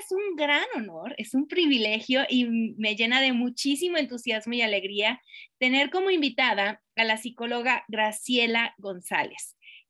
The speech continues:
quien desde Nayarit nos acompaña en este, el episodio sesenta y seis, para hablar sobre el tema ansiedad infantil.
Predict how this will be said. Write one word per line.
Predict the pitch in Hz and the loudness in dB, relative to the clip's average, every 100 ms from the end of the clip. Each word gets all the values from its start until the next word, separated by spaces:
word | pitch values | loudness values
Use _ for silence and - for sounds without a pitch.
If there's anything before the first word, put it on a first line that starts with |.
| _ | _
quien | 240 233 247 240 - | -2 2 2 0 -4
desde | 208 190 233 247 240 214 240 247 - | -6 0 0 0 -2 0 2 2 0
Nayarit | 247 330 466 440 269 247 247 | 0 2 0 2 0 0 -4
nos | 269 285 | -6 -4
acompaña | 320 311 294 311 330 311 277 - | -6 -6 -4 0 0 0 0 0
en | 226 233 | -2 0
este, | 254 330 - - 262 - | -2 -2 -4 0 0 0
el | 226 | -2
episodio | 214 214 208 220 233 247 | -4 -8 -10 -6 -4 -6
sesenta | - - 233 247 269 | -6 -6 -6 -2 -2
y | |
seis, | 269 - 147 135 - - - _ _ | -2 -4 -4 -6 -18 -20 -20 _ _
para | 220 226 | 2 4
hablar | 220 233 240 | 4 2 0
sobre | 233 240 226 | -2 -4 -4
el | 220 | -4
tema | 226 226 233 233 - | -2 0 0 -2 -4
ansiedad | 233 226 220 - 202 196 220 226 226 _ | -2 -2 -2 -4 -2 2 2 2 -2 _
infantil. | 220 185 - 160 - - | -10 -10 -10 -12 -12 -16